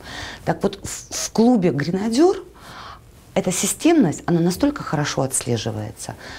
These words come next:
Вот ребята, которые приходят заниматься в клуб, их сразу видно. Вот их сразу, их на улице видно. Я видела многие, много, э, клубов военно-патриотической направленности,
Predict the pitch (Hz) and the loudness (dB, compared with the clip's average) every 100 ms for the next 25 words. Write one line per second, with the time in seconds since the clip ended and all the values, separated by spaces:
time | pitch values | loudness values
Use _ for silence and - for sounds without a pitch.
0 | - 160 180 208 240 - 185 196 196 196 | -4 0 2 4 4 2 0 2 2 2
1 | 214 220 262 202 147 135 131 120 - 120 | 0 4 4 4 2 0 -2 -4 -6 -10
2 | - 120 - - - 202 180 175 143 110 | -6 -6 -6 -8 -4 -2 0 -2 -4 -6
3 | 104 - _ - - _ - 170 180 - | -10 -14 _ -20 -20 _ -4 0 2 0
4 | - 208 143 135 190 214 180 139 - 131 | 2 2 4 0 2 2 4 2 0 -2
5 | 123 - - - 233 240 262 262 254 156 | -2 -8 -10 -2 2 6 8 8 6 4
6 | 147 135 - - 170 214 175 165 - 151 | 0 -4 -8 -4 2 4 4 2 2 2
7 | 147 143 143 143 143 139 139 180 147 143 | 4 4 4 2 2 0 2 2 4 0
8 | - 147 151 151 143 147 151 143 - - | 0 0 2 2 0 0 -2 -2 -6 -6
9 | 135 131 135 123 123 120 - | -6 -2 -2 0 -2 -4 -8